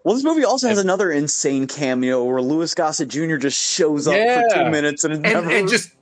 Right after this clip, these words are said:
Speaker 2: eats, chews the scenery. Like, Louis
Speaker 1: Yeah.
Speaker 2: Gossett Junior is so good in these, like,
Speaker 1: Where,
Speaker 2: three minutes.
Speaker 1: where he's doing his fucking slave auction in the middle of the fucking, uh,
Speaker 3: Yeah.
Speaker 1: the principal's office.
Speaker 2: But that's another great scene because it shows it, like, Louis Gossett Junior comes in there, dresses, like, he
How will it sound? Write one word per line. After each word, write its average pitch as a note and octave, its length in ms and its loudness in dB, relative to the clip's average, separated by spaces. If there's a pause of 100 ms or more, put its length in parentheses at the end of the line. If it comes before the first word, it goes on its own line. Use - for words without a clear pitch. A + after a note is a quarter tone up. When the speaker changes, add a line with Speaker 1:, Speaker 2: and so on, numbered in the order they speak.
(240)
Speaker 2:
eats, A#3+ 380 -2
chews C#4+ 360 0
the F#3+ 100 -2
scenery. E3+ 420 2
Like, D3 140 0
Louis C4+ 180 2
Speaker 1:
Yeah. A3 120 0
Speaker 2:
Gossett G3 200 -2
Junior G3 160 2
is E3+ 80 -2
so A#3+ 320 0
good A#3+ 280 0
in B3+ 60 -6
these, G#3 160 0
like, G#3 200 0
Speaker 1:
Where, E3+ 120 0
Speaker 2:
three F#3 120 0
minutes. F#3 220 0
Speaker 1:
where E3 80 -4
he's D#3+ 160 -6
doing F3 220 0
his D#3 180 -2
fucking D3+ 260 -2
slave B2+ 520 -2
auction F3+ 480 -2
in D#3 100 -2
the D3 60 -2
middle D3+ 300 0
of C#3+ 60 -4
the C3 140 -2
fucking, C3+ 480 -2
uh, A2+ 320 2
Speaker 3:
Yeah. G#2+ 300 0 (360)
Speaker 1:
the A2+ 580 -2 (220)
principal's D3 500 0
office. E3+ 680 2 (160)
Speaker 2:
But G#3 60 2
that's D4 180 4
another D#4+ 260 2
great G#3 340 0
scene A#3 360 -4
because A3 280 -4
it F#3+ 140 -8
shows G#3 560 0
it, G3 160 -4
like, E3+ 320 -2
Louis A3+ 220 -4
Gossett G#3 260 0
Junior G#3 200 -6
comes G#3 340 -2
in G3+ 80 0
there, E3 200 4
dresses, F#3 520 0
like, E3 140 2
he A3+ 220 -8